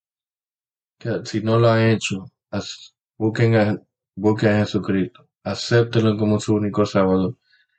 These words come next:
Tengan relación con Él todos los días. Oren por la mañana, oren por la tarde, oren por la noche. Te va a fortalecer el espíritu. El espíritu necesita comer.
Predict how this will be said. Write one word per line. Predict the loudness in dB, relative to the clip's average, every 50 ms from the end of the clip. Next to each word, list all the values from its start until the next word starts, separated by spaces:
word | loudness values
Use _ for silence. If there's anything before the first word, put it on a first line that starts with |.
| _ _ _ _ _ _ _ _ _ _ -2
Tengan | 0 2 2 2 2 2
relación | 4 4 4 4 2 2 2 0 0 0
con | 0 0 2 2
Él | 0 0 -2 -2
todos | 2 2 4 4
los | 4 2 2
días. | 0 0 -2 -2 0
Oren | 2 4 4 4 4 4 2 2
por | 2 2
la | 2 2
mañana, | 2 0 0 0 0 0 0 -2 -6 -10 _ _ _
oren | -2 0 2 2 2 2 2
por | 0 0 0
la | 0 0 0
tarde, | -2 -2 0 0 -2 -4 -6 -8 -4
oren | 0 0 2 2 2 0 0
por | 0 0
la | 0 0
noche. | 0 -2 -6 -6 -10 -14 -18 -20 _ _ _ _ _ _ _ _ _ _ _ _ _ _ _ _ _ _ _ _ _ _ _ _ _ _ _ _ _ _ _ _ _ _ _ _ _ _ _ _ _ _ _ _ _ -10
Te | -6 -2
va | -2 0
a | -2
fortalecer | 0 0 -2 -2 0 0 0 2 0 0 -2 0 0 2
el | 2 2 0
espíritu. | 0 -2 -6 -6 _ 0 2 2 2 0 -4 -8 -12 -16 _ _ _ _ _ _ _ _ _ _ _ _ _ _
El | -6 -4 -4
espíritu | -4 -4 -4 -2 0 2 2 2 2 2 2 2
necesita | 2 2 0 -2 -4 -4 -2 0 0 0 2 2 0 0 0
comer. | -2 -2 -2 0 0 0 -2 -4